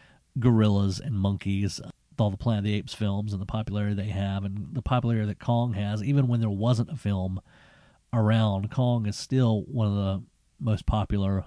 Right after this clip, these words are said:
film monsters ever, and everybody knows who King Kong is. And, you know, there's something about that that's kinda cool.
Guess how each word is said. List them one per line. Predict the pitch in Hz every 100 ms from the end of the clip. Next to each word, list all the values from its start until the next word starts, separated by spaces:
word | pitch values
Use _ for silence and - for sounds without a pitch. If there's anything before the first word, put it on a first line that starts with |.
| -
film | - 117 101
monsters | 101 98 - 101 101 - -
ever, | 151 113 98 107 - _ _ _ _ -
and | 107 98 98
everybody | 107 113 104 101 101 90 - _ _ _ _ -
knows | 98 107 107 98
who | - 104
King | - 107 101
Kong | 101 101 95
is. | 90 101 - _ _ _ _
And, | 127 143
you | 170
know, |
there's | 147 147
something | 160 151
about | 139 127 120 -
that | 80 - 175
that's | 117 -
kinda | 101 98
cool. | - 95 87